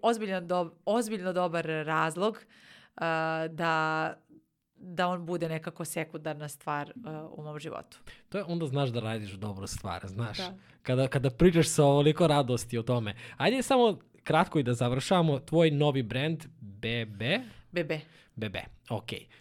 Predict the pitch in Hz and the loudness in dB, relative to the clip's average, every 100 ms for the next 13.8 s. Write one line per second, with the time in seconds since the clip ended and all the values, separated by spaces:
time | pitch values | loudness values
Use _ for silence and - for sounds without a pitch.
0 | _ - 165 165 143 131 127 123 160 151 | _ 0 2 4 4 2 -2 0 0 2
1 | 135 127 117 117 127 120 - - 117 110 | -2 -2 -4 -4 -4 -4 -8 -10 -8 -6
2 | 107 - - - 135 - 135 135 127 131 | -8 -12 -10 -2 -2 0 0 2 2 2
3 | 123 120 123 127 - - 147 - 147 135 | 2 0 -2 -4 -6 -6 -6 4 6 6
4 | 160 143 135 120 135 127 180 165 120 123 | 4 2 2 0 2 4 4 4 2 4
5 | 180 180 160 151 - - - 131 127 120 | 4 4 4 4 0 -8 -2 2 2 2
6 | - 127 - - - - 147 - 110 - | 0 -2 -6 -20 -12 -2 0 0 -2 -4
7 | - - - _ _ - 175 175 175 180 | -12 -14 -18 _ _ -2 0 2 0 0
8 | 240 277 285 190 170 170 220 247 - 208 | 0 2 0 2 2 0 -2 -4 0 2
9 | 185 - 180 220 214 165 160 - - 170 | 2 -2 -2 -2 -2 -4 -4 -8 -6 -2
10 | 170 170 170 165 160 160 165 165 147 175 | 0 0 0 -2 -4 -10 -4 -4 -4 -4
11 | 202 254 277 247 196 185 196 240 208 175 | -4 -2 -2 -2 0 0 -2 -4 -2 -2
12 | 185 185 175 165 165 165 180 175 170 165 | -2 2 2 0 -2 -4 -4 -4 -4 -4
13 | 165 175 160 165 175 220 247 | -6 -6 -2 -2 -2 -2 -2